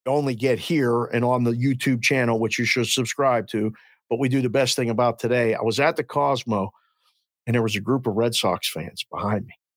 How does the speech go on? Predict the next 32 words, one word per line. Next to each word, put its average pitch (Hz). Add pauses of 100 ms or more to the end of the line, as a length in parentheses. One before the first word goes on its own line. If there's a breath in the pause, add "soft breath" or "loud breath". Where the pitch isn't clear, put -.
(380)
and 117
they 123
were 127 (140)
bummed 185
out 175 (420)
when 147
it 147
was, 123 (160)
you 147
know, 110
ten 147
to 135
two 139
or 117
ten, 131
ten 139
five 131
or 123
whatever 123
it 120
was. 123
And 120
then 143
they 143
got 143
those 147
three 175
runs 143
in 123
the 127
<laughs> -
eighth, -